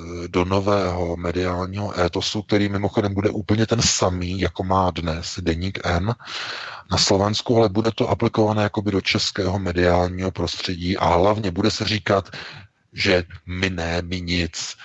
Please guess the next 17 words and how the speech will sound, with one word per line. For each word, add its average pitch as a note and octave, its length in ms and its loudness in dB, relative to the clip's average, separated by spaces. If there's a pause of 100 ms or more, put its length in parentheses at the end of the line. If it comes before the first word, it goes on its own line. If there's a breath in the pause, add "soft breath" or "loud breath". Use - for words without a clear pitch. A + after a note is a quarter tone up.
(180 loud breath)
my F2+ 280 0
nemáme F2+ 520 0
s F2 60 -4
Bakalou F2+ 500 2
už F2+ 280 -4
nic F2+ 240 -6
společného, E2+ 600 -2
my G2+ 120 2
jsme F#2 300 0
jenom F#2 280 0
pro F2+ 160 0
něho E2+ 320 -4
celý E2+ 300 -2
život E2 320 0
pracovali. F2+ 600 0
<laughs> - 800 2
Jo, - 300 4